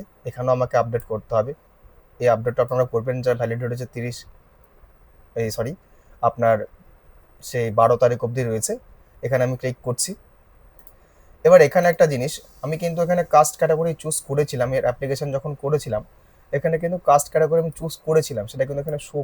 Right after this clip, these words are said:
করছে না। এর কেন্দ্রে, আহ, এসসি ক্যাটাগরির মধ্যে, মধ্যে বিলং করছিল এবং সেক্ষেত্রে পেমেন্টও করা হয়েছিল।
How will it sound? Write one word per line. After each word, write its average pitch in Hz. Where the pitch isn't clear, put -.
করছে 131
না। 156
এর 139
কেন্দ্রে, 156
আহ, 123
এসসি 139
ক্যাটাগরির 151
মধ্যে, 147
মধ্যে 135
বিলং 135
করছিল 143
এবং 143
সেক্ষেত্রে 139
পেমেন্টও 139
করা 110
হয়েছিল। 101